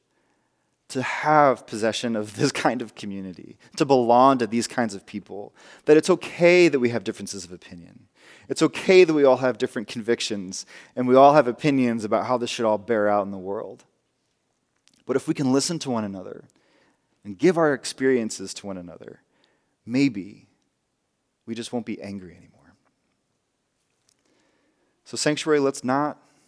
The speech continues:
be angry. And second, let's rest a little. Rowan Williams says that people have a painful hunger to be taught to sit still. The church has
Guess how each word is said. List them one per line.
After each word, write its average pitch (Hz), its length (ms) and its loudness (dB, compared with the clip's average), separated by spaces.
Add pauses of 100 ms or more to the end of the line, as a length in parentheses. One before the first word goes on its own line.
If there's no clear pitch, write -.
(760)
be 127 160 -8
angry. 90 480 -10 (1800)
And 107 80 -12
second, 127 340 -4
let's 131 200 -8
rest 101 320 -6
a 92 40 -14
little. - 280 -20 (2250)
Rowan 160 260 8
Williams 147 380 4
says 139 320 4
that 117 200 -4
people 180 340 -2
have 151 200 0
a 123 100 4
painful 160 840 -4
hunger 127 600 -4
to - 140 -18
be 110 120 -10
taught - 600 -4 (640)
to - 100 -8
sit - 280 -4
still. - 560 -10 (1400)
The 117 80 -2
church 165 420 4
has 131 140 2